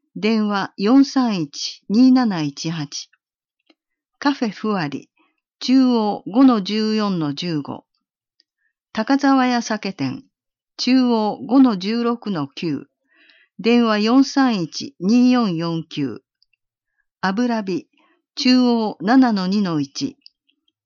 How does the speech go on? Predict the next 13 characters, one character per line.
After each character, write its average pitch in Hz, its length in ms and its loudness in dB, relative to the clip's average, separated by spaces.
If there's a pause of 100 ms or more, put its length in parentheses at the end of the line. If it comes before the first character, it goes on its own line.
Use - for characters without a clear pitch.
電 214 320 -2
話 196 360 -4
零 262 260 2
八 247 360 -4
零 139 360 -6
五 226 280 4
四 262 280 4
九 170 260 -6
七 156 380 -4
八 160 320 -4
七 233 280 0
零 147 260 -4
零。 127 280 -10